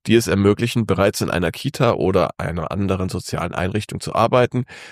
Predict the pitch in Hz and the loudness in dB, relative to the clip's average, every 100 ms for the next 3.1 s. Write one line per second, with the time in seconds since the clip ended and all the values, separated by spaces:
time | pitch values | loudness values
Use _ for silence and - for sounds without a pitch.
0 | - 123 117 95 92 - 101 98 104 - | -4 -4 2 2 2 0 0 0 -2 -4
1 | 98 92 87 - 92 92 92 - - 92 | -4 -4 -6 -2 -2 -2 -4 -4 -2 -2
2 | 85 87 - _ - 90 - 90 87 80 | -2 -8 -12 _ -8 -6 -2 0 0 -2